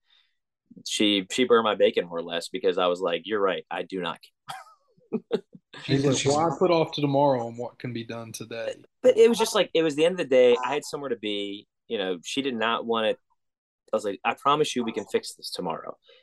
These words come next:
Speaker 1: And she insisted that we couldn't. So, but yeah,
Speaker 3: Yeah.
Speaker 1: so long story short, she burned my bacon.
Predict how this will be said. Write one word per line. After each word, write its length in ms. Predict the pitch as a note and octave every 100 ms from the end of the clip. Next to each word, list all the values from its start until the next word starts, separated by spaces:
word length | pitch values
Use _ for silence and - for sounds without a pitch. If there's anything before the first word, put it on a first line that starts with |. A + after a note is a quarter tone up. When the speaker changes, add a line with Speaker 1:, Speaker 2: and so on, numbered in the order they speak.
| _ G2
Speaker 1:
And 100 | F#2+
she 140 | A#2
insisted 480 | G2+ - G#2+ - F2
that 100 | D2+
we 100 | D#2+
couldn't. 320 | - - - _ _ -
So, 340 | - - - _ _ _ _ _ _ _ _ -
but 80 | D3+
yeah, 80 | G#2+
Speaker 3:
Yeah. 120 | G#2
Speaker 1:
so 240 | G2+ G2+ G2+
long 160 | A2+
story 260 | - G#2 E2+
short, 320 | - F2+ D#2
she 100 | -
burned 240 | F2+ F2 E2+
my 60 |
bacon. 220 | F2 -